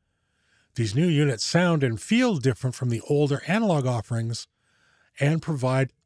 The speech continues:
a much greater range of flexibility in tone delivery. As a musician, the right solution for you is the one that you like best, and that there is such a wide range of tools to help you build these soundscapes is a benefit to us all.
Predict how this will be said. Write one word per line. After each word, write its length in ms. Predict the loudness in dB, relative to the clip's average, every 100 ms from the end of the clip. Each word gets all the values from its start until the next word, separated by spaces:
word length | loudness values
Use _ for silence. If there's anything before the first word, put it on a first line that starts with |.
| -6
a 60 | -2
much 320 | -2 -4 -10
greater 420 | -4 0 2 0
range 340 | 0 0 0 -2
of 120 | -2
flexibility 760 | -2 -2 -2 -2 -2 -2 -2
in 140 | -2 -2
tone 360 | -2 -2 0 0
delivery. 560 | 0 -2 -4 -18 _ _ _ _ _ _ _ _ _ _ _ _ _ _ _ _ _ _ _ -10 4
As 240 | 4 4
a 40 |
musician, 680 | 2 4 4 2 2 0 0 -4 _
the 80 | 2
right 240 | 4 2
solution 420 | 2 0 0 0 -2
for 140 | 0
you 300 | 2 2 2
is 120 | 2
the 80 | 0
one 180 | 2 2
that 120 | 2
you 100 | 0
like 220 | 2 0 0
best, 480 | 0 0 -2 -12 -16 _ _ _ _ _ _
and 100 | -2
that 80 | 0
there 140 | 0
is 80 | -2
such 200 | -2 0
a 80 | 0
wide 380 | 0 2 2 2
range 240 | 2 2
of 120 | -2
tools 380 | -2 0 0 -2
to 60 | -8
help 400 | -2 0 0 0
you 120 | -2
build 320 | 0 0 0
these 200 | -2 -2
soundscapes 720 | -2 -4 -4 -4 -4 -4 -10 -18 _ _ -20 0
is 200 | 2 2
a 80 |
benefit 580 | 0 0 0 0 -2 -6
to 160 | -2 0
us 240 | 0 0
all. 380 | 0 -2 -4 -16